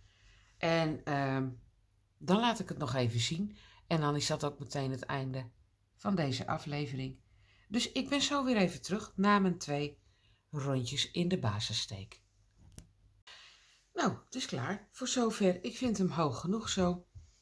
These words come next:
Ik heb mijn, eh, beginmarkeerder weer eventjes omhoog gebracht. Ik ben geëindigd dus weer met twee,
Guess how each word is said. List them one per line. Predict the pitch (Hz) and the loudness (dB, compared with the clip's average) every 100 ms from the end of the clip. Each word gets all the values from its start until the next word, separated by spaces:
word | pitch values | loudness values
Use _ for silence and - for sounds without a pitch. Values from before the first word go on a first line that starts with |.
| _ - - - _ | _ -16 -16 -16 _
Ik | - | -6
heb | 127 | -4
mijn, | 135 127 120 | -2 0 2
eh, | 120 117 117 110 - - - _ | 2 2 2 2 2 2 -4 _
beginmarkeerder | 120 147 - 202 180 - 147 123 139 127 123 | -6 2 4 4 2 0 -4 -4 -4 -2 -2
weer | 127 135 | -2 -2
eventjes | 165 131 123 123 117 - - _ _ _ _ _ _ - | -4 -4 -6 -6 -6 -8 -12 _ _ _ _ _ _ -2
omhoog | 247 233 226 214 | 2 6 4 2
gebracht. | 196 180 180 180 - - _ _ _ _ _ _ - | 0 6 6 4 -8 -16 _ _ _ _ _ _ -14
Ik | 165 - | -14 -8
ben | 143 135 | -6 -4
geëindigd | 120 - 185 196 175 - | -6 -2 2 4 2 -2
dus | 127 117 | -10 -6
weer | 131 | -4
met | 123 120 | -4 -4
twee, | 170 156 117 | -2 -2 -4